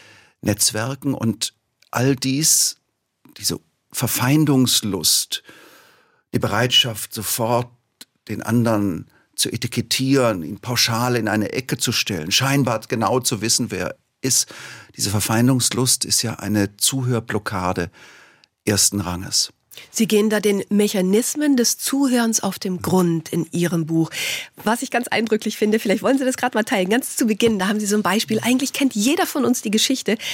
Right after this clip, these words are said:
Speaker 2: sagt so viel über uns aus, der Zirkusclown.
Speaker 1: Das ist der Zirkusclown, das ist eine Geschichte des dänischen Philosophen Søren Kierkegaard. Und da ist der Zirkus und umgeben von staubtrockenen Feldern.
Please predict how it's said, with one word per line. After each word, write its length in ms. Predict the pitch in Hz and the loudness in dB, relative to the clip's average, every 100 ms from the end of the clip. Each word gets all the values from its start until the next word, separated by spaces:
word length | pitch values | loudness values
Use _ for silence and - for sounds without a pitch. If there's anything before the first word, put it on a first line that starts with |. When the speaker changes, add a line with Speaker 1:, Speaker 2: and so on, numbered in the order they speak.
| - | -8
Speaker 2:
sagt 260 | - 208 - | -4 -4 0
so 140 | 247 | 0
viel 320 | 262 247 233 - | 0 -2 -2 -2
über 280 | 208 185 - | 0 0 0
uns 180 | 175 - | -2 -2
aus, 400 | - - - - | -2 -2 -4 0
der 220 | 170 165 - - | 0 0 -8 -2
Zirkusclown. 640 | - - 170 - 147 156 - - | 0 0 -2 -10 -14 -14 -20 -12
Speaker 1:
Das 120 | - 127 | -2 0
ist 40 | |
der 80 | 131 | 2
Zirkusclown, 500 | 156 143 - - 92 | 0 0 -2 -2 -2
das 100 | 107 | 0
ist 20 | |
eine 100 | 123 | 0
Geschichte 380 | 123 143 127 185 | 2 0 0 0
des 180 | 127 - | 0 2
dänischen 320 | 117 143 107 | 2 2 0
Philosophen 420 | 110 104 107 123 | 0 0 0 0
Søren 260 | - 92 95 | 0 -2 -4
Kierkegaard. 500 | 107 98 - 90 - | -6 -6 -8 -10 -4
Und 80 | |
da 60 | 101 | -2
ist 160 | 123 131 | 0 0
der 100 | 104 - - - - _ _ _ - | -2 -8 -20 -20 -20 _ _ _ -2
Zirkus 680 | - 127 113 87 - - - | 0 0 -4 -2 0 0 -6
und 320 | - 90 - | -12 -12 -10
umgeben 440 | 110 107 123 127 117 | -8 0 2 4 2
von 160 | 101 | 0
staubtrockenen 800 | - - 104 113 - 107 - 95 | -2 0 0 -2 -6 -8 -6 -6
Feldern. 560 | - 95 98 90 107 | -6 -8 -6 -8 -12